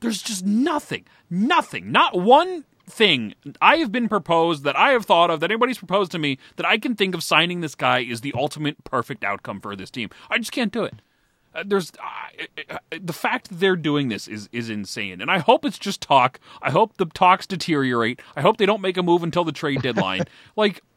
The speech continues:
Speaker 1: it just, it doesn't make a goddamn
Speaker 2: Insanity.
Speaker 1: lick of sense that this guy's gonna be on this team for the next, you know, decade.
Speaker 2: Well, the si-,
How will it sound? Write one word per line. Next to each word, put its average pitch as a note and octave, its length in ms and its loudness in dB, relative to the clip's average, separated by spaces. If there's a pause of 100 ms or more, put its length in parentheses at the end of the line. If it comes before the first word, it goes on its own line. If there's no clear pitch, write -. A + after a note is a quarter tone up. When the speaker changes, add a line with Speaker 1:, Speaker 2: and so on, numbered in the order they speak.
(180)
Speaker 1:
it G3 140 -8
just, - 320 -4
it F#3 180 -2
doesn't G3+ 400 0
make C#3+ 220 -2
a A2+ 160 -2 (120)
goddamn F#3+ 360 4 (440)
Speaker 2:
Insanity. C3+ 60 -2
Speaker 1:
lick C3 160 0
of B2 120 -8
sense A#2 300 -6
that G#2 100 -16
this A2 160 -10
guy's G2 280 -4 (280)
gonna A2+ 180 -6
be G#2 80 -6
on G2 140 -6
this F#2 120 -14
team F#2+ 380 -16 (160)
for G2 300 -6
the A2+ 120 -8
next, G2+ 300 -6
you G#2+ 140 -8
know, F#2 100 -8
decade. G2+ 380 -8
Speaker 2:
Well, D3+ 120 0
the D#3+ 120 2
si-, E3+ 260 0